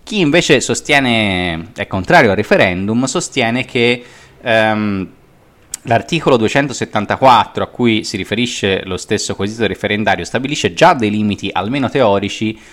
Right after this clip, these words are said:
all'applicazione delle misure cautelari e quindi il codice così come oggi, eh, specifica già che in caso di pericolo di reiterazione la custodia cautelare può essere disposta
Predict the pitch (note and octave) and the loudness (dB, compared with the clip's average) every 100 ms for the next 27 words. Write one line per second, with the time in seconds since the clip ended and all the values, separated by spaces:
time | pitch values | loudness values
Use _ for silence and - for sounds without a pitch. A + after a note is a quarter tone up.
0 | - - C3+ C3 C3+ B2+ A#2+ B2+ A#2 G#2+ | -14 -2 0 2 0 0 0 0 0 0
1 | G#2 G2+ G#2 - G2+ G#2+ F#2 D#2 D#2 E2+ | -2 0 -2 0 -2 0 2 2 0 -4
2 | - - - - E3 C3 G#2 - E3+ D#3 | -10 -18 -12 -4 0 0 0 2 2 2
3 | - - G#2+ C#3 - A#2+ G#2+ F2+ E2+ D#2 | -2 -4 -4 -6 -2 2 2 2 -2 -6
4 | G#2+ B2 B2 - - _ - F#2+ G2 - | -4 -4 -6 -20 -20 _ -6 -2 0 -2
5 | - C#3 D3+ A#2+ A2+ D3+ C3+ A#2 A#2+ A2 | -4 -2 -4 -4 -2 2 6 4 4 0
6 | G2 - D3+ B2+ G2+ G#2+ G#2+ A#2 G2 G2 | -2 0 0 0 -2 -2 -2 -2 -2 0
7 | G2+ G2 F2+ G2 G2 - D#3+ C#3 F#2+ G2+ | 0 0 0 0 0 0 0 2 0 -4
8 | - B2+ F#2+ A2+ C3+ A2 G2 G2 A#2+ A#2+ | -4 -2 0 0 2 4 4 2 0 0
9 | B2 C#3 - - F#2+ F2 - G#2+ A2 - | -2 -6 -8 -6 -4 -4 -2 0 0 -4